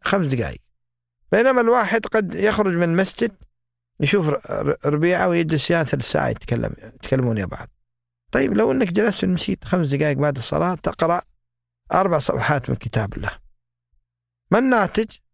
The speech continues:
ستختم القرآن في كل شهر مرة، وهذا أقل ما يختم فيه القرآن، ما يختم فيه الإنسان القرآن، شهر، في كل شهر ختمة. كيف هذا؟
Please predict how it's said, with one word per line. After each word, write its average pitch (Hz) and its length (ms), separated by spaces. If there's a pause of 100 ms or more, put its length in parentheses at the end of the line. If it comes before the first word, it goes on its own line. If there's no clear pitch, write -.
(360)
ستختم 180 680
القرآن 196 580
في 185 180
كل 190 300
شهر 196 340
مرة، 113 380 (640)
وهذا 196 440
أقل 220 300
ما 185 160
يختم 185 380
فيه 180 260
القرآن، 190 720 (840)
ما 160 160
يختم - 260
فيه 185 140
الإنسان 165 400
القرآن، 120 460 (580)
شهر، 135 400
في 147 80
كل 156 200
شهر 170 340
ختمة. - 500 (1300)
كيف 240 200
هذا؟ 170 360